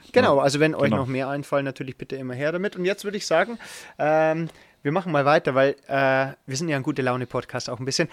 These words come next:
Speaker 1: Ich habe ja, äh, dir erzählt, dass ich mal in einer Vertretungsstunde in einem Klassenzimmer Bücher gefunden habe. Und ich habe jetzt zwei hier mitgenommen. Ähm, du
Speaker 2: Okay.
Speaker 1: sagst jetzt dann einfach eine Seite, eine Seitenzahl. Ich sag dir, wie viele es sind.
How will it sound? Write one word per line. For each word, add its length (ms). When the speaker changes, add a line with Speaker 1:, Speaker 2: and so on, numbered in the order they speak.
Speaker 1:
Ich 160
habe 140
ja, 200
äh, 280
dir 120
erzählt, 360
dass 120
ich 80
mal 180
in 60
einer 140
Vertretungsstunde 720
in 260
einem 200
Klassenzimmer 680
Bücher 380
gefunden 440
habe. 200
Und 80
ich 60
habe 100
jetzt 220
zwei 280
hier 140
mitgenommen. 680
Ähm, 320
du 100
Speaker 2:
Okay. 40
Speaker 1:
sagst 240
jetzt 160
dann 100
einfach 380
eine 220
Seite, 760
eine 160
Seitenzahl. 720
Ich 80
sag 140
dir, 80
wie 80
viele 240
es 140
sind. 300